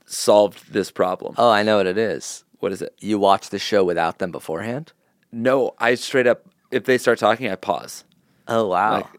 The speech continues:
Speaker 1: "Oh, and
Speaker 2: <laughs>
Speaker 1: yeah, all the time in the world. What do you, what do you have to say?" Whatever. And then, like, enough, that's annoying enough to people who don't like to pause <laughs> that they'll stop talking.
Speaker 2: Is that the definition of passive aggressive?
Speaker 1: Um,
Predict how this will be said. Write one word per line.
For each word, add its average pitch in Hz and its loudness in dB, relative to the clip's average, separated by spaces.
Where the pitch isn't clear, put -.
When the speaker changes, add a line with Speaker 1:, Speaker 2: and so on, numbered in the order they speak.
Speaker 1:
"Oh, 131 4
and 104 -6
Speaker 2:
<laughs> - -20
Speaker 1:
yeah, 147 2
all 117 2
the 117 2
time 123 0
in 120 -4
the 131 -2
world. 107 -2
What 104 2
do 110 0
you, 113 0
what 101 -2
do 107 -2
you 107 0
have 101 0
to - -18
say?" - 0
Whatever. 120 2
And 139 0
then, 147 4
like, 127 2
enough, 143 0
that's 151 0
annoying 131 2
enough 117 -2
to 113 -8
people 120 -4
who 110 -2
don't 107 2
like 110 -2
to 107 -4
pause 120 0
<laughs> - -20
that 120 0
they'll 113 0
stop 104 -2
talking. - -6
Speaker 2:
Is 123 -6
that 143 2
the 180 2
definition 113 0
of 104 -2
passive 92 -2
aggressive? 98 -2
Speaker 1:
Um, 151 -2